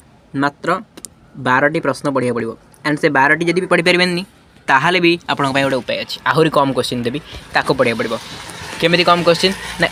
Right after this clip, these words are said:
ଏଇ ବାରଟା ଭିତରେ ମୁଁ ଆପଣଙ୍କୁ କହିଦେବି କୋଉଟା କୋଉଟା ଭେରି, ଭେରି ଇମ୍ପୋର୍ଟାଣ୍ଟ ଅଛି, ଆଉ କୋଉଗୁଡ଼ାକ ଆପଣଙ୍କ ସେଫ୍ଟି ପାଇଁ ମୁଁ ଦେଇଛି। ଯଦି ଆପଣ ସବୁତିକ ପଢ଼ିପାରିବେନି, ମାନେ ବାରଟା ଯାକ ନ ପଢ଼ିପାରିବେ, ତାହେଲେ ଯେତିକି ଆପଣଙ୍କ ସେଫ୍ଟି ପାଇଁ ମୁଁ ଦେଇଛି,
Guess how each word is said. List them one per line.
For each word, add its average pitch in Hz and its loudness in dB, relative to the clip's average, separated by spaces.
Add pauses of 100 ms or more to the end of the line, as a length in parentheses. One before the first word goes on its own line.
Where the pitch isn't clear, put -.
ଏଇ 175 6
ବାରଟା 170 4
ଭିତରେ 165 2
ମୁଁ 165 4
ଆପଣଙ୍କୁ 151 2
କହିଦେବି 147 2
କୋଉଟା 135 2
କୋଉଟା 139 2
ଭେରି, 131 4
ଭେରି 156 4
ଇମ୍ପୋର୍ଟାଣ୍ଟ 156 0
ଅଛି, 160 -2
ଆଉ 131 2
କୋଉଗୁଡ଼ାକ 131 -2
ଆପଣଙ୍କ 135 -2
ସେଫ୍ଟି 131 -4
ପାଇଁ 120 -6
ମୁଁ 139 -4
ଦେଇଛି। 123 -4 (920)
ଯଦି - 2
ଆପଣ 151 2
ସବୁତିକ 147 -2
ପଢ଼ିପାରିବେନି, 139 2
ମାନେ 165 -4
ବାରଟା 131 0
ଯାକ 143 -6
ନ 135 -4
ପଢ଼ିପାରିବେ, 131 -4 (280)
ତାହେଲେ 151 2 (500)
ଯେତିକି 160 -2
ଆପଣଙ୍କ 160 0
ସେଫ୍ଟି - -2
ପାଇଁ 170 2
ମୁଁ 165 0
ଦେଇଛି, 143 -2